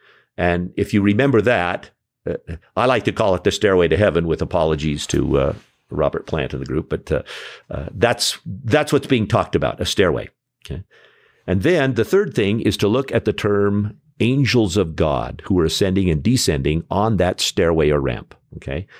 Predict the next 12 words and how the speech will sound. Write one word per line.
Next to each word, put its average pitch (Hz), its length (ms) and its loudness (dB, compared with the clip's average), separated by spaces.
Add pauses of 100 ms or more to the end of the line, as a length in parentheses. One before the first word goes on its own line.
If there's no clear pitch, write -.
(300)
Now, 82 220 0
here's 110 400 0
the 95 100 -2
last 90 460 -2
little 95 200 2
bit 82 140 2
of 76 80 -2
Hebrew 80 300 2
there, 80 400 2
uh, 78 400 2
Malakei 85 580 0
Elohim, 90 540 0